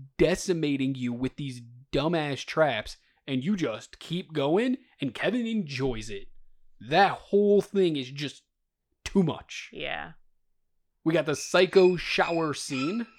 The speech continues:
Speaker 1: for your favorite scene in the movie. It's, okay. <laughs> As much as it's the, so dumb,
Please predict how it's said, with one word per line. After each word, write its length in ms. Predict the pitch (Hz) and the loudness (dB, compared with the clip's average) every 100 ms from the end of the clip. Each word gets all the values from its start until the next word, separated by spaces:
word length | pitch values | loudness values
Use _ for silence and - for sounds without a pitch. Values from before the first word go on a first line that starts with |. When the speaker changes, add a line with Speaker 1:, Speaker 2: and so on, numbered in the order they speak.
| - - - | -14 -14 -4
Speaker 1:
for 160 | 156 143 | 0 4
your 200 | 139 131 | 2 2
favorite 600 | - - 185 175 175 170 | -4 0 2 2 0 -2
scene 460 | - - 185 170 160 | -8 -6 -4 -2 -4
in 200 | 151 139 | -4 -2
the 60 | |
movie. 360 | 131 123 143 185 - - _ _ | -2 -2 -2 -2 -8 -20 _ _
It's, 520 | 185 208 - - - - _ _ _ | 0 0 -2 -10 -10 -14 _ _ _
okay. 240 | 127 120 98 - _ _ _ _ _ - - - | -8 -6 -8 -14 _ _ _ _ _ -12 -6 -2
<laughs> 160 | 196 - _ _ - - | -2 -6 _ _ -12 -6
As 160 | 170 160 | -2 4
much 280 | 180 233 233 | 6 6 4
as 200 | 233 196 | 0 0
it's 280 | 202 - - | -4 -6 -12
the, 280 | 165 160 147 - | -8 -8 -8 -14
so 360 | - - 165 156 | -10 2 4 4
dumb, 440 | 139 131 127 185 | 2 -2 0 -2